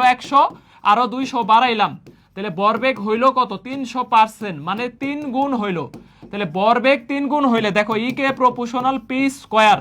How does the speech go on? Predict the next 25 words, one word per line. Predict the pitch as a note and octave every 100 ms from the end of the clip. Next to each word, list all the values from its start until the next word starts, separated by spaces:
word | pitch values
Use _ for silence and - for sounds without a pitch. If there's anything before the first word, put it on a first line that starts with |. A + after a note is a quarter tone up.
| - _ _ _
ভরবেগ | D#3 G3 B3 B3 C4+ D4 -
তিন | C#4 C4+
গুণ | C#4+ B3
হইলে | A#3+ A3 F3
গতিশক্তি | A3 D#4 C4+ A#3+ - B3+ G#3+
নয় | B3 C4+
গুণ | C#4+ C4
হবে। | A3+ G3+
তাহলে | F#3+ G3+ A#3+
ই | A#3+
কে | C4 B3
টু | B3 A#3
ইকুয়াল | A#3+ B3 G3
নাইন | F#3+ G#3+ B3 B3+
ই | B3
কে | G#3
ওয়ান, | F3 C3+ - - - - - F3
নাইন | A3 B3+ C4+
ই | C#4
কে | C4+
ওয়ান | C4+ C4
মানে | C4+ C4
নয়শো | B3 C4+ C4+ A#3+
পার্সেন্ট | A3 A3 G3
হবে। | F3